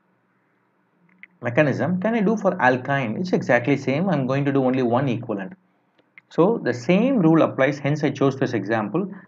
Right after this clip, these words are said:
Hydrogen gets attached to the carbon that is more, uh, that is attached to more hydrogen. So the hydrogen will go here, carbocation will be formed here. It will rearrange if needed. If not, the bromine will go there.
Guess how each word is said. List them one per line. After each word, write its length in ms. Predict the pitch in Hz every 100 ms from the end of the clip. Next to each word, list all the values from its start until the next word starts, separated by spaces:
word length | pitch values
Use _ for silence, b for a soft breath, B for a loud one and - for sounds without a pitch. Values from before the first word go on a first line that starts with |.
| _
Hydrogen 480 | - 147 160 202 202
gets 240 | 151 143
attached 380 | 120 120 127 127
to 60 | 135
the 80 |
carbon 420 | 127 - 120 131 147
that 140 | 110
is 240 | 123 - - _ _ _ _ _ _ -
more, 420 | 131 156 - - _ _ _ _ _ _ _ _ -
uh, 80 |
that 140 | 120 127
is 100 | -
attached 280 | 117 127 -
to 40 |
more 200 | 117 131
hydrogen. 420 | 117 104 101 135
So 180 | 180 160
the 80 | 127
hydrogen 420 | 120 127 156 185
will 120 | 180
go 180 | 123 117
here, 400 | 117 104 120 180 185 - - _ _ _ _ _ _ _ _ _ _ _ _ _ _ -
carbocation 580 | 120 127 143 135 131
will 100 | 127
be 100 | 113
formed 340 | 113 113 107 95
here. 340 | 95 131 180 - - _ _
It 140 | -
will 160 | 226 185
rearrange 520 | 131 143 147 123 120
if 320 | 117 117 -
needed. 460 | - 117 127 185 180 - - -
If 200 | 127 123
not, 200 | 131 -
the 60 |
bromine 380 | 120 113 117 120
will 80 | 104
go 200 | 95 98
there. 200 | 98 -